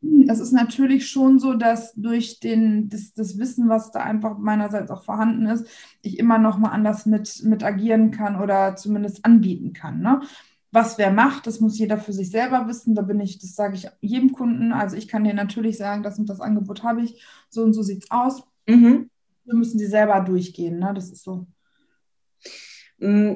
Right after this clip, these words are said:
Speaker 2: wenn wir jetzt an, an diese Showhypnose denken, also, äh, du siehst sie ja öfter mal an, äh, so.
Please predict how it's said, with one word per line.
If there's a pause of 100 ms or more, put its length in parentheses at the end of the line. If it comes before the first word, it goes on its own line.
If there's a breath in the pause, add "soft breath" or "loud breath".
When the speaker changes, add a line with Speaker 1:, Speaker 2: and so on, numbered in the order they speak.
Speaker 2:
wenn
wir
jetzt
an,
an
diese
Showhypnose
denken, (220)
also,
äh,
du
siehst
sie
ja
öfter
mal
an,
äh, (560)
so.